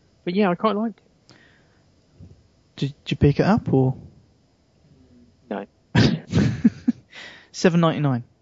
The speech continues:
Speaker 1: I-, indeed.
Speaker 2: Bad, uh, overpriced, or?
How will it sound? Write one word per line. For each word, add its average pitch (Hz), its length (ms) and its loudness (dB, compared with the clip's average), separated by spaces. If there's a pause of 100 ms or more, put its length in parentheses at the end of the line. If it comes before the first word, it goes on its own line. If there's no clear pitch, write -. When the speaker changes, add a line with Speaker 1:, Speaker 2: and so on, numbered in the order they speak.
(1300)
Speaker 1:
I-, 170 40 -8
indeed. 131 420 -4 (520)
Speaker 2:
Bad, 165 200 0 (260)
uh, 127 100 -6 (380)
overpriced, 156 600 0
or? 143 240 0